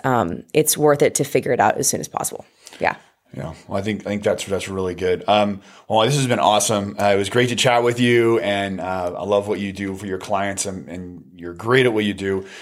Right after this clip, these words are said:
Speaker 2: Um, if people wanna get a hold of you or learn more about, you know, your services, like, where can they find you?
Speaker 1: Molly makes muscle dot com.
Speaker 2: Uh, easy. Okay.
Speaker 1: <laughs> Yeah. And, uh, yeah, my name's Molly Van Marth, and there's, there's lots of ways of contacting me. Molly Makes Muscle is my Instagram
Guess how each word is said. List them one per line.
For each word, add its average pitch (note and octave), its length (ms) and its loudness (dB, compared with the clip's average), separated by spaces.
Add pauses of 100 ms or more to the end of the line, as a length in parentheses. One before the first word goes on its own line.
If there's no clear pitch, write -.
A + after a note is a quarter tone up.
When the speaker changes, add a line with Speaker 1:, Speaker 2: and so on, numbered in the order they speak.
(160)
Speaker 2:
Um, A2 400 2
if A#2+ 160 -2
people D#3 240 2
wanna C#3 180 2
get B2 100 6
a - 40 2
hold D3+ 240 4
of D3 80 0
you D3 240 4
or G#2+ 160 4
learn B2 200 4
more B2+ 140 6
about, A#2 340 4
you G#2 60 -4
know, G2+ 80 -4
your F#2 140 -8
services, A2+ 420 0
like, G#2 100 -2
where C3 120 0
can D3 80 0
they C3 60 2
find C#3 200 2
you? - 100 -12 (400)
Speaker 1:
Molly F3 300 4
makes G3+ 300 0
muscle F3+ 240 0
dot G#3+ 180 0
com. F#3+ 320 -4 (280)
Speaker 2:
Uh, - 360 2
easy. - 400 -2
Okay. A2+ 360 2
Speaker 1:
<laughs> - 40 -6
Yeah. F#3+ 300 4 (420)
And, E3+ 240 4
uh, D#3+ 160 8
yeah, F#3+ 300 4
my E3 180 2
name's E3+ 260 0
Molly E3 220 2
Van E3 140 2
Marth, D#3+ 260 2
and C#3+ 80 2
there's, C3+ 160 2
there's B2+ 260 2
lots B2 200 2
of - 80 -2
ways B2+ 160 0
of - 280 -8
contacting - 360 -2
me. C#3 140 0
Molly D3 200 4
Makes C#3 220 2
Muscle C#3 340 2
is C3+ 140 0
my C3+ 280 -2
Instagram C#3 600 0